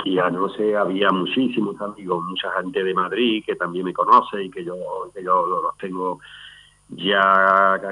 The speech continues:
que cada vez que, que, que pongo los in-, los invito, y en fin, la exposición ha sido, por lo menos ayer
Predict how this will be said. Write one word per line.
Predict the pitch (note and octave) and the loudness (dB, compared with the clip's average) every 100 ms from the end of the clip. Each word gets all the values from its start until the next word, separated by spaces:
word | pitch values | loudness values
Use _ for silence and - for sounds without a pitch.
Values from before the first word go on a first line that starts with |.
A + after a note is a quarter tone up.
| G2 | -10
que | F#2+ | -8
cada | G#2+ G2 | -4 -2
vez | F#2+ F#2+ | -2 -2
que, | G2+ F#2 | -4 -4
que, | F#2+ F#2 F#2 F#2 | -4 -2 -2 -4
que | |
pongo | F#2+ - G2 F#2+ | -6 -2 2 4
los | F#2+ | 2
in-, | F#2+ F#2+ F#2 G2 | 0 -2 -2 -4
los | F#2+ | -4
invito, | G2+ G2 C#3+ C3+ B2 C3+ - - - | -2 0 2 4 2 0 -8 -20 -8
y | G2 | -4
en | G2 F#2 | -2 0
fin, | B2+ F3 | 0 2
la | A#2 | 0
exposición | - G2+ F#2 - G2+ G#2 | 0 0 0 0 4 4
ha | |
sido, | G2 A2 G#2+ A2+ A2+ F2+ E2 | 2 0 2 4 2 0 -6
por | E2 | -8
lo | F2 | -8
menos | F#2+ A2 A2 F2 E2+ D#2 | 0 6 8 8 4 0
ayer | E2 F2 F2 | -4 -8 -10